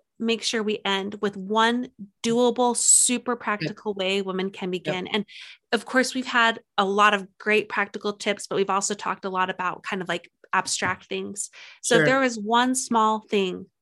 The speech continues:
Speaker 1: that
Speaker 2: Yep.
Speaker 1: women could do to start, what would that be?
Speaker 2: Yeah, I would say create a replenishment cycle.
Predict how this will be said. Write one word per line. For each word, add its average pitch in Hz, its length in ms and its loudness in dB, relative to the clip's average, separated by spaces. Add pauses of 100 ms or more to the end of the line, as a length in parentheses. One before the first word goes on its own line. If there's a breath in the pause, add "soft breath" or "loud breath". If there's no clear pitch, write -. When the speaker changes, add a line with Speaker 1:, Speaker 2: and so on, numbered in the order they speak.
(140)
Speaker 1:
that 185 140 2
Speaker 2:
Yep. 160 120 0
Speaker 1:
women 202 280 0
could 190 120 -6
do 202 100 -2
to 185 100 -8
start, 185 260 -6
what 202 100 -8
would 208 160 -8
that 190 140 -8
be? 185 260 -8 (320)
Speaker 2:
Yeah, 160 280 2
I 202 80 2
would 233 160 4
say 214 240 4
create 190 420 2
a 185 60 2
replenishment 165 720 -2
cycle. 143 560 -4